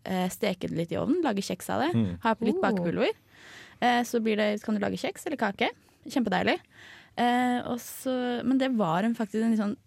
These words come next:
Speaker 1: en god dessert, da.
Speaker 3: Mm.
Speaker 2: Ja.
Speaker 1: Som var på en måte sånn at du må komme litt over konsistensen, fordi det har fortsatt den, de grønnsaksfiberne, da.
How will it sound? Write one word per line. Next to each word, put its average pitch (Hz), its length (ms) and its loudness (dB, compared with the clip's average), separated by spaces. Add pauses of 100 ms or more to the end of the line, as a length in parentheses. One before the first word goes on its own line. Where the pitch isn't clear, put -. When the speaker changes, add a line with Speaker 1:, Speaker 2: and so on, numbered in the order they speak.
Speaker 1:
en 220 180 4
god 190 240 0
dessert, 202 480 -2
da. 233 80 0 (180)
Speaker 3:
Mm. 269 280 -2
Speaker 2:
Ja. 110 120 0 (200)
Speaker 1:
Som 262 140 2
var 233 120 4
på - 80 -2
en 240 60 4
måte 208 80 -2
sånn 220 100 2
at 214 60 2
du 220 40 2
må 226 120 4
komme 208 280 4
litt 202 220 -2
over 185 140 0
konsistensen, 185 520 0
fordi 185 140 0
det 196 80 0
har 196 80 0
fortsatt 185 240 -4
den, 175 200 2 (440)
de 196 100 2
grønnsaksfiberne, 180 1120 2
da. 359 160 4